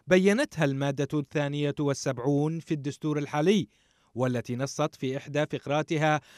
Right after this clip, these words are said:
على أنه في حال خلو منصب الرئيس لأي سبب كان،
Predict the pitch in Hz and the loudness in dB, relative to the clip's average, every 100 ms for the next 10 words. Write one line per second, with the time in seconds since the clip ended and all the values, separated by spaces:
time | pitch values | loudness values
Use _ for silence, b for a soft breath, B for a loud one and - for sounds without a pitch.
0 | - 143 180 202 285 185 156 143 139 - | -4 0 2 0 0 0 0 0 -2 0
1 | 147 151 139 151 156 156 151 143 151 - | 0 0 -2 -2 0 2 0 -2 -6 -4
2 | 143 143 135 143 160 170 - 147 147 147 | -2 -2 -2 0 0 -2 -4 -4 -2 0
3 | 139 151 143 139 143 - 180 180 | 0 0 -2 -2 -2 2 2 2